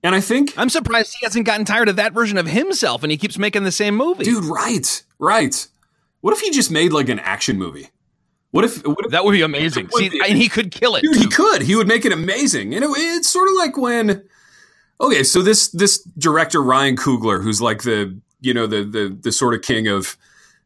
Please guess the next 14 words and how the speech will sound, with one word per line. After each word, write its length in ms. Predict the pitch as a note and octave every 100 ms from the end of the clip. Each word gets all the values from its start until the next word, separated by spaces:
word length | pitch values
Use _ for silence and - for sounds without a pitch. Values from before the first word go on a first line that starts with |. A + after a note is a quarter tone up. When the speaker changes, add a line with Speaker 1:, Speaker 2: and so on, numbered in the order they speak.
| _
Speaker 1:
you 100 | A2+
know, 140 | G#2+ G#2
American 380 | A#2 A2+ A2
film 260 | G2+ A2+ G#2+
directing 400 | G2+ G2 G2+ G2
now 240 | G2 G2
because 260 | F#2 F#2 F#2+
he 80 | G2+
made, 360 | G2 G2 F#2+ F#2
um, 480 | F#2 F#2 F2+ E2+ - _ _ _
you 100 | A2
know, 60 | F2+
he 100 | F#2+
made 340 | F#2+ F#2 F2+